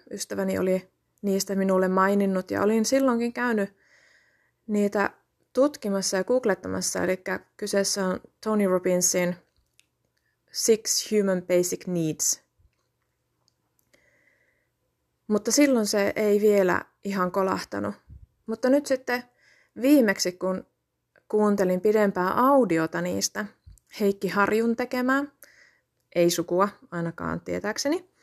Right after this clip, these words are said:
niin se jotenkin tuli selkeämmästi niin kun mulle selville se, että miten noi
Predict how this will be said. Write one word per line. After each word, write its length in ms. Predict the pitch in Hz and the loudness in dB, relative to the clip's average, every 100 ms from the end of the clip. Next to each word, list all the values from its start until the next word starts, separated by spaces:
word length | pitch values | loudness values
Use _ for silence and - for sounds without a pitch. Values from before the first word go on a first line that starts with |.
| _ _ _ _ _ _ _ _ _ _ _ _ _ _ _ _ _ _ | _ _ _ _ _ _ _ _ _ _ _ _ _ _ _ _ _ _
niin 340 | 226 240 240 233 _ | 4 6 6 2 _
se 180 | - 285 | 2 4
jotenkin 540 | 311 320 302 262 226 - _ _ _ _ _ _ _ _ _ _ _ _ _ | 4 2 0 2 0 0 _ _ _ _ _ _ _ _ _ _ _ _ _
tuli 240 | - 302 269 | 4 6 6
selkeämmästi 1000 | 269 240 208 185 180 175 - 175 - _ _ _ _ - | 6 4 2 -2 -2 -4 -4 -6 -6 _ _ _ _ -12
niin 280 | 185 175 175 | -6 -4 -6
kun 460 | 180 175 175 180 - - | -6 -4 -2 -4 -8 -6
mulle 440 | 196 190 175 170 | 2 6 6 6
selville 640 | 175 - 185 165 160 175 180 | 4 -2 2 2 2 0 -2
se, 240 | - 180 | -2 -4
että 200 | 175 - | -6 -6
miten 300 | 180 175 175 | -4 -2 -2
noi 300 | 180 180 196 | -2 -4 -4